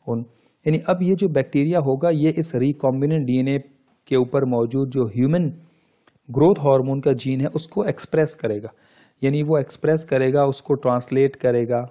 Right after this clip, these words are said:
वही प्रोसेस है ट्रांसक्रिप्शन ट्रांसलेशन। और ये जो अब ये बैक्टीरिया प्रोटीन बनाएगा वो एक्चुअल में ह्यूमन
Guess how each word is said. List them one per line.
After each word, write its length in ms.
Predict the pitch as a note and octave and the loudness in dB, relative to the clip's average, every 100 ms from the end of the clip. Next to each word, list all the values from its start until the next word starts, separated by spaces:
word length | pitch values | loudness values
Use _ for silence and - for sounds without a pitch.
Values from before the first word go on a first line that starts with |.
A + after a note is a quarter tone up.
| - | -10
वही 280 | B2 A#2+ C#3+ | -8 -4 -4
प्रोसेस 440 | - B2 C#3+ B2+ | 0 -2 -2 -4
है 60 | C3+ | -4
ट्रांसक्रिप्शन 560 | B2 A#2 - A#2+ - | -2 -4 -4 -6 -6
ट्रांसलेशन। 540 | B2+ A#2 A2+ A#2+ A2+ A#2+ _ _ _ _ | -4 -4 -4 -8 -8 -14 _ _ _ _
और 260 | C3 B2+ A#2+ | 0 2 0
ये 400 | A#2+ B2+ D#3+ F#3 | -4 0 2 2
जो 200 | C#3+ D#3+ E3 | 2 -2 0
अब 340 | D3 C#3+ B2 - - | 0 -2 -14 -16 -4
ये 100 | C3 | -2
बैक्टीरिया 480 | B2 B2 C3+ C3+ D#3+ | -2 -2 -2 0 0
प्रोटीन 440 | D#3+ B2+ B2+ F#3+ | 0 -2 0 -2
बनाएगा 420 | D3+ A#2+ A2+ A#2+ C3 | -2 -4 -6 -4 -2
वो 160 | C3+ | -2
एक्चुअल 360 | B2 - - C#3+ | -4 -6 -8 -6
में 160 | D#3 D3+ | -4 -4
ह्यूमन 500 | A2 B2+ C#3 D3+ | -2 -2 -2 -2